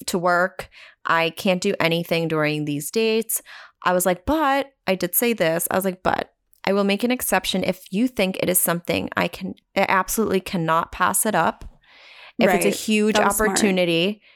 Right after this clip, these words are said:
Speaker 1: I was like, "If it's something you're like, 'Olivia, you need to audition for this role. You need to be seen for this.'" I said, "I will take an audition like that, but anything other than that, I will not take." And they respected it, which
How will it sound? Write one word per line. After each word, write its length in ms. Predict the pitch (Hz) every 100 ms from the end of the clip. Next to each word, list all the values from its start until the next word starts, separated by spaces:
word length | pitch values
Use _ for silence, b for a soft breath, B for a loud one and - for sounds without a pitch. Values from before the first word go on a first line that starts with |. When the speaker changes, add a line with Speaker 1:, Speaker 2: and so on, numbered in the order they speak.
| b b b -
Speaker 1:
I 100 | 185
was 140 | 185
like, 200 | 180 165 -
"If 100 | 190
it's 140 | -
something 320 | 196 185 196
you're 120 | 185
like, 140 | 185 -
'Olivia, 400 | 185 180 175 170
you 200 | 170 180
need 440 | 170 175 175 170 -
to 120 | 170
audition 360 | 160 156 -
for 140 | 156 160
this 220 | 156 -
role. 200 | 156 156
You 160 | 165 160
need 200 | 160 156
to 80 | 156
be 120 | 151
seen 260 | - 143 160
for 100 | 202
this.'" 280 | 208 220 - b b
I 160 | - 180
said, 180 | 180 190
"I 140 | 185
will 160 | 175 175
take 220 | 175 170
an 80 | 165
audition 300 | 160 160 -
like 140 | 156 -
that, 200 | 151 -
but 100 | -
anything 480 | - 170 180 202 190
other 260 | 165 160 180
than 160 | 196
that, 220 | 208 208 -
I 100 | 170
will 160 | 165
not 200 | 160 -
take." 440 | - 82 - - - B B B -
And 360 | 180 180 - _ -
they 140 | 220
respected 560 | 226 285 - 214 - 262
it, 120 | 160
which 160 | 190 190